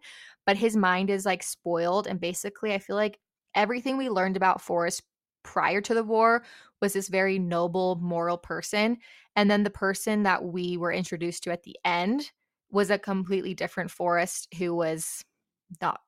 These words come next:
not really in tune with, like, his morals and doing the right thing. I'm gonna get into that more.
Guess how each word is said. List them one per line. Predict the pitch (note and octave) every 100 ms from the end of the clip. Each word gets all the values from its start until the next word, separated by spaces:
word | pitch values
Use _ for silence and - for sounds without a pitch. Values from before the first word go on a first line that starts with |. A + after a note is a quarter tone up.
| - E3+
not | E3+ D#3+ -
really | E3 E3 D#3+
in | D#3+
tune | - E3+ E3+
with, | E3+
like, | E3+ -
his | E3 -
morals | E3 D3+ D3+ E2+ F3+
and | D#3+
doing | D#3+ D#3+
the | D#3+
right | D#3 - -
thing. | E3 D#3+ G3+ B3 - - - - _ _ _ _ _ -
I'm |
gonna | C4 C4+
get | G#3+
into | F#3+ F#3
that | E3 -
more. | D3 D#3+